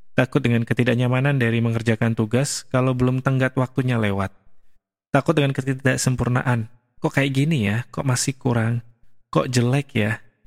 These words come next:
Takutnya tuh jadi kayak kumpul jadi satu ketidaknyamanan tersendiri gitu. Ujung-ujungnya ya itu tadi, "Ah, males deh, ntar aja dah." Kalau udah kayak gini biasanya mindsetnya aku balik. Alih-alih melawan resistensi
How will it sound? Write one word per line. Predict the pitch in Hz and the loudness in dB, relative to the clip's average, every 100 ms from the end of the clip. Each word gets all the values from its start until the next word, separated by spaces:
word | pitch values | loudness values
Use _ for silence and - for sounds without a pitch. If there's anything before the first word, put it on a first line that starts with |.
| - - - - | -20 -20 -20 -12
Takutnya | - 190 196 185 | -2 0 2 0
tuh | 196 214 208 165 | 0 0 0 0
jadi | 151 156 | 0 2
kayak | 147 147 | 0 0
kumpul | 151 143 151 147 | 0 2 2 2
jadi | 131 | 0
satu | 127 123 123 143 135 | 0 0 0 0 0
ketidaknyamanan | 135 131 123 123 123 123 120 120 | 0 0 0 2 2 2 0 0
tersendiri | 117 - 113 113 110 104 | -2 0 2 2 2 0
gitu. | 101 110 - - - - _ - | -4 -6 -14 -20 -20 -20 _ -2
Ujung-ujungnya | 160 160 170 165 170 190 208 185 | 2 4 2 2 2 2 0 0
ya | 147 151 | 2 0
itu | 180 175 | 0 -2
tadi, | 202 156 156 - | -2 -2 -6 -2
"Ah, | 160 139 - 131 | 0 0 -2 -4
males | 107 117 139 151 | -2 0 -2 0
deh, | 170 165 143 127 | 2 2 0 0
ntar | - | 0
aja | 113 135 151 | 2 2 0
dah." | 147 - - - - - - - - - | 0 -4 -14 -20 -20 -20 -20 -20 -20 0
Kalau | 180 170 | 2 2
udah | 170 | 0
kayak | 170 160 | 0 0
gini | 160 190 | 2 2
biasanya | 160 131 131 139 143 | 4 2 2 0 2
mindsetnya | 139 113 120 - 117 - 123 | 2 2 2 2 0 2 0
aku | - 117 | 0 0
balik. | 104 101 - - - - - - - | 2 0 -4 -14 -20 -20 -20 -20 -16
Alih-alih | - 131 135 131 147 160 160 147 131 | -2 0 2 0 0 0 0 -2 -2
melawan | 131 123 120 | 0 2 2
resistensi | 123 113 127 - 117 113 - 147 151 147 | 0 0 -2 0 0 0 -2 -2 -2 -4